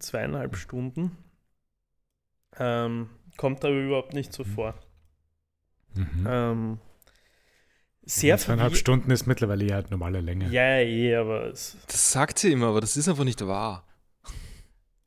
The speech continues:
Speaker 1: Ähm,
Speaker 3: Nur die Wichtigtour-Filme, die so lang sind.
Speaker 1: <laughs> Ja, stimmt. Ähm, ja, wir waren im, in einem, im Apollo, in diesem Cineplex Apollo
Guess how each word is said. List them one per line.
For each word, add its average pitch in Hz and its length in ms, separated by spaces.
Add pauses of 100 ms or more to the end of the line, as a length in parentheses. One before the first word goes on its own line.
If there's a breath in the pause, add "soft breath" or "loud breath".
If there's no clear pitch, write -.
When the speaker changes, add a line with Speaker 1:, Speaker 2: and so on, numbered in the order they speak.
(880)
Speaker 1:
Ähm, 110 260
Speaker 3:
Nur 139 80
die 131 100
Wichtigtour-Filme, 113 640
die 95 80
so 95 100
lang 92 240
sind. 92 180
Speaker 1:
<laughs> - 420 (320)
Ja, 117 120
stimmt. 113 340 (480 soft breath)
Ähm, 120 640
ja, 135 300
wir 127 140
waren 127 240
im, 123 480 (200)
in 117 500 (340)
einem, 120 640 (160)
im 117 540
Apollo, 147 680 (240)
in 120 280 (200)
diesem 120 240
Cineplex 127 760
Apollo 131 540